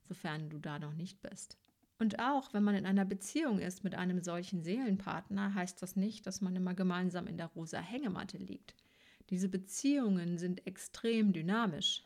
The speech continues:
Hier findet permanente, intensivste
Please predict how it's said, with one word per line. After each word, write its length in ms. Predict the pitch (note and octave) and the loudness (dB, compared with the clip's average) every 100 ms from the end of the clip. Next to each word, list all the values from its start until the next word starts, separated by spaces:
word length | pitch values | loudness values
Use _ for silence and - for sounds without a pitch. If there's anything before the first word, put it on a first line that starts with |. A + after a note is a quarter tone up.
| _ _ | _ _
Hier 200 | - F#3 | -6 -4
findet 460 | - A#3 A3 F#3+ - | 2 4 4 0 0
permanente, 760 | G3 A3 B3+ A#3 A3 A3+ A#3+ | 2 4 4 4 4 4 2
intensivste 1300 | A3 G3 G3+ F#3+ F#3 G3 B3+ - - - B3 B3 | 2 4 6 6 4 4 -2 -2 -4 2 2 2